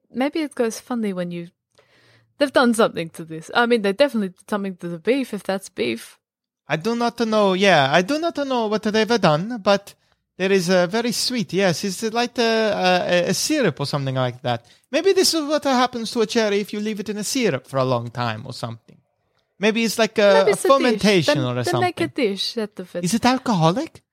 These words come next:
Speaker 2: she says. "Is it fermented?" She starts sipping at the can.
Speaker 1: How do you
Speaker 2: "Hmm,
Speaker 1: feel?
Speaker 2: I don't feel. If it's, if it's alcohol, it's very, very weak," she says. She hands it to you.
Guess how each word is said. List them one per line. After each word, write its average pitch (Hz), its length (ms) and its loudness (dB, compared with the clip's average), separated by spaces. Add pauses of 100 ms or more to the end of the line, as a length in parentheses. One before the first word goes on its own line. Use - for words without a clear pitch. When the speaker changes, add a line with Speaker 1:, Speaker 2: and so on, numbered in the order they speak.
(100)
Speaker 2:
she - 120 -12
says. 190 260 -2
"Is 214 120 -6
it 185 60 -8
fermented?" 285 640 0 (240)
She 180 140 -2
starts 208 340 2
sipping 185 540 0
at 160 100 -4
the 160 80 -4
can. 127 420 0 (680)
Speaker 1:
How 220 120 -4
do 208 140 -6
you 196 80 -2
Speaker 2:
"Hmm, 131 100 -4
Speaker 1:
feel? 262 180 2
Speaker 2:
I - 20 2
don't 277 320 0
feel. 269 360 0
If 190 160 -2
it's, - 360 -2
if 240 220 -8
it's 370 180 0
alcohol, 180 540 4
it's 143 120 -4
very, 160 500 -4
very 160 300 -2
weak," 135 300 -6
she - 180 -2
says. 135 220 2
She 165 100 -2
hands 170 240 2
it 156 120 -6
to 147 60 -8
you. 131 280 -2